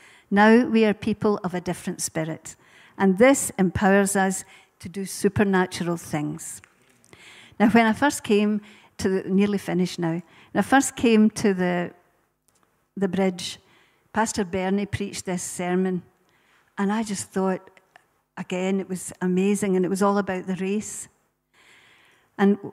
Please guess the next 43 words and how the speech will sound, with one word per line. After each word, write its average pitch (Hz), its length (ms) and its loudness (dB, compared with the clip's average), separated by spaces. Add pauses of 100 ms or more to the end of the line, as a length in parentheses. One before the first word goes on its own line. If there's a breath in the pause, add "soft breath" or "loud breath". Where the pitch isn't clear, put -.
(120)
when 233 240 2
I 226 40 4
went 214 180 0
home, 208 380 2
the 196 80 -2
Lord 190 240 -2
just 196 220 -6
gave 190 280 -2
me 190 100 0
this. - 520 -6 (320 soft breath)
Um, 175 200 0
we're 185 140 2
running, 214 420 0
the, 208 140 -4
the, 196 140 -6
this 233 260 -6
is 240 100 -14
for 220 220 -14
us 196 220 -2
as 190 120 -4
a 185 60 -4
family. 180 560 0 (560 loud breath)
We're 214 160 8
running 240 380 6
the 226 100 6
race 220 280 2
together. 180 580 -4 (340 soft breath)
We're 190 180 8
running 220 400 6
with 220 180 0
one 202 220 4
another, 180 520 0
with - 180 -6
the 202 80 0
Spirit 220 600 0
in 190 140 2
full 233 300 0
measure 190 520 0 (320 loud breath)
in 185 140 4
every 202 300 4
sister 196 420 -4
and 180 200 2
brother. 170 420 -4